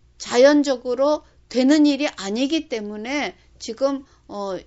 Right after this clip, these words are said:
얘기하는 거죠. 그러나 왜 그걸 하라고 하느냐?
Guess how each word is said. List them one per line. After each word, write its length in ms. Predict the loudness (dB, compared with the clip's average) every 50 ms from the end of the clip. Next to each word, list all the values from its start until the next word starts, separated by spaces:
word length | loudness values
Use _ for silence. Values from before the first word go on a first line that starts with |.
| _ _ -2
얘기하는 580 | 0 0 0 0 -4 -6 -6 -8 -8 -10 -10
거죠. 320 | -12 -14 -14 -16 -18 -18 -20 _ _ _ _ _
그러나 600 | -2 0 2 2 2 2 2 0 -2 -4 -6 _ _
왜 340 | -14 -6 -2 -2 -2 -2 -2
그걸 340 | -6 -10 -6 -4 -4 -4 -4
하라고 560 | -8 -12 -10 -8 -8 -8 -8 -10 -12 -14 -12
하느냐? 720 | -12 -12 -12 -12 -12 -12 -12 -10 -8 -8 -8 -8 -10 -12